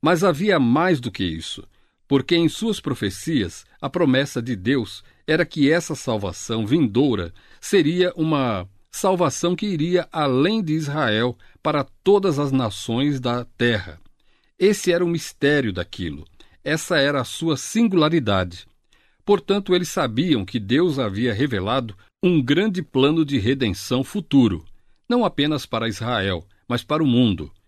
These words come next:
e que aquela redenção e libertação seria trazida pelo Messias prometido, o profeta, sacerdote e rei, que estava por vir. Eles sabiam que isso era para o futuro, a graça que viria,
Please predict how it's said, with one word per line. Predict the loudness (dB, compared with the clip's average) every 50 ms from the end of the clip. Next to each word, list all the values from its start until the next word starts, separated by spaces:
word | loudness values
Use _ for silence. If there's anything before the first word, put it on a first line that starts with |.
| _ _ _ _ _
e | -2 -2
que | 0 0 -2
aquela | -2 -2 -2 -4 -2 0 0 0
redenção | 2 2 0 0 0 -2 -4 -6 -6 -4 -2 0 0 0
e | 0 0
libertação | 0 0 -2 0 0 0 0 0 -2 -8 -8 -8 -6 -4 -4 -4 -4 -6 -8 _ _ _ _ _ _
seria | -8 -2 -2 0 0 0 0
trazida | -2 0 0 0 0 -2 -2 -2 -2 -2 -2 -2
pelo | -2 -2 0 0
Messias | 0 0 -2 -4 -8 -6 -4 -2 -2 -2 -2
prometido, | -4 -8 -6 -4 -4 -4 -4 -4 -4 -4 -2 -2 -4 -6 -10 -14 _ _ _ _ -6
o | -4 -2
profeta, | 0 0 0 -2 -2 -4 -2 0 0 -2 -2 -6 -10 -10
sacerdote | -10 -10 -8 -8 -6 -4 -2 -2 -2 -4 -4 -4 -4 -4 -4 -6 -8 -8 -8
e | -4
rei, | -2 0 0 0 -2 -4 -8 _ _ _ _ _ _ _
que | -4 -2 0
estava | 0 -2 -2 -4 -2 -2 -2 -2 -2 -4
por | -4 -2 -2 -2
vir. | -2 -2 -2 -2 -2 -4 -8 -16 -20 _ _ _ _ _ -2
Eles | -2 -2 -4
sabiam | -4 -2 -2 -2 -2 -2 0 0 0 0 0
que | -2 -2 -2
isso | 0 0 0 -2 -4 -4 -4 -4
era | -2 -4 -4
para | -6 -6 -6
o | -6
futuro, | -6 -8 -8 -2 2 4 4 4 2 -2 -10 -16 -20 -20 -20 _ _ _ _
a | -4 -4
graça | -2 -2 -2 0 0 0 0 -2 -4 -8 -8
que | -6 -6
viria, | -6 -4 -4 -2 -2 -2 -2 -4 -6 -8